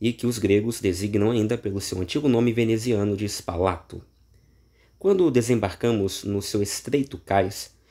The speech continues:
ficamos estupefatos com o volume de construções que se erguem à nossa frente. Enormes muralhas, irmãs gêmeas das de Bizâncio ou de Roma, cingem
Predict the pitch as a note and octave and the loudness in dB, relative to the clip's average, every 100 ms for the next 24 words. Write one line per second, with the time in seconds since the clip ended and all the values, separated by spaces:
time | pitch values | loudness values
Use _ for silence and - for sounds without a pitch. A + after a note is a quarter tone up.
0 | _ _ A#2+ - D3 C3+ A2+ - G#2+ - | _ _ -6 0 2 2 2 -2 -6 -6
1 | - G2 - A2 B2+ - E2 - - G#2 | -4 -4 -4 -6 -6 -6 -10 -6 0 0
2 | G2+ F#2 G2+ C#3 G#2+ F#2 - A2 - F2+ | 4 4 4 4 0 -6 -6 -6 -6 -8
3 | E2 - G#2+ C3 - _ _ _ C3+ C3+ | -8 -2 0 0 -4 _ _ _ -4 -4
4 | A2+ G2+ C3+ A2+ F2+ F2 E2+ E2 E2+ - | 0 2 2 0 -2 -4 -4 -6 -8 -10
5 | D#2 - - - - _ - - - F#2+ | -14 -14 -16 -18 -18 _ -20 -16 -2 2
6 | G2+ B2 G#2 E2 E2 F#2 F2 F#2 A2+ G#2 | 4 4 0 -6 -8 -8 -4 2 2 2
7 | D#2+ E2+ - - _ - A#2+ C#3 E3 C#3+ | -2 -10 -16 -18 _ -6 -2 2 0 0
8 | A2+ C#3 D3+ D#3 C3 C3 B2+ B2+ C3 C#3 | 0 2 0 -2 0 0 0 -2 -4 -2
9 | A2+ A2+ A2+ C#3 - G#2+ A#2 B2+ G2+ E2+ | 2 2 0 -6 0 0 2 0 0 0
10 | D#2 - _ _ _ - - C#3 D#3+ F3 | -4 -8 _ _ _ -12 -4 2 4 4
11 | D3+ D#3+ E3 | 2 0 -2